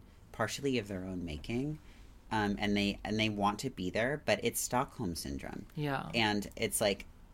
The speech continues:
Speaker 1: yeah, I've, I don't wanna be affiliated. Like, I'm
Speaker 2: Yeah.
Speaker 1: being, I'm being swooped in
Speaker 2: Yeah.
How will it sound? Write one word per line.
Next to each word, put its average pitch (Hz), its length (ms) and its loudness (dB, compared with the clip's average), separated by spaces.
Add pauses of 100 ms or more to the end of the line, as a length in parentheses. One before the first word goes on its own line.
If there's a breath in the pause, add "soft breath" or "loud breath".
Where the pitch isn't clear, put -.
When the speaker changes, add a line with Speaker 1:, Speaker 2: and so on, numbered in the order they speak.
(760)
Speaker 1:
yeah, 139 320 4
I've, - 280 4
I 120 100 6
don't 143 160 2
wanna 156 160 2
be 143 160 2
affiliated. 90 800 -2 (180)
Like, 98 240 0
I'm 107 160 2
Speaker 2:
Yeah. 143 120 2
Speaker 1:
being, 131 380 4
I'm 104 220 -2
being 101 720 2
swooped - 840 0
in 82 460 -2
Speaker 2:
Yeah. - 280 -4